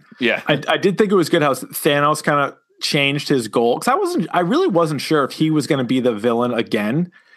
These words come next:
Speaker 2: And it
Speaker 1: Mm-hmm.
Speaker 2: really, it was, it was him and it was old Nebula. But
Speaker 1: Yeah.
Speaker 2: Thanos really, he kinda changed his goal 'cause he was like, "Obviously wiping out fifty percent didn't work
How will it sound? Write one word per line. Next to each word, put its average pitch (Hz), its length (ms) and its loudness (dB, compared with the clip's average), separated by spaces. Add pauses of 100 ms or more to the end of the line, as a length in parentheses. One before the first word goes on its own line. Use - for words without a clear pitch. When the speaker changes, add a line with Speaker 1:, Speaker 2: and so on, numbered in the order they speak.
(220)
Speaker 2:
And 247 100 2
it 170 40 4
Speaker 1:
Mm-hmm. 185 80 4
Speaker 2:
really, 214 200 2
it 147 100 0
was, 170 180 0
it 160 40 2
was 147 160 0
him 135 420 0
and 151 300 2
it 147 100 0
was 120 520 -2 (280)
old 131 240 2
Nebula. 110 540 0 (400)
But 143 80 4
Speaker 1:
Yeah. 160 480 0
Speaker 2:
Thanos 175 440 -2 (840)
really, 165 260 2
he 139 180 -4
kinda 151 240 2
changed 139 360 -2
his 120 140 -4
goal 120 520 -2 (560)
'cause - 140 -2
he 135 80 0
was 120 160 0
like, 117 340 -2 (680)
"Obviously 160 440 0
wiping 135 360 0
out 123 140 0
fifty 131 280 -4
percent 120 460 -4 (240)
didn't 147 320 -2
work 160 360 0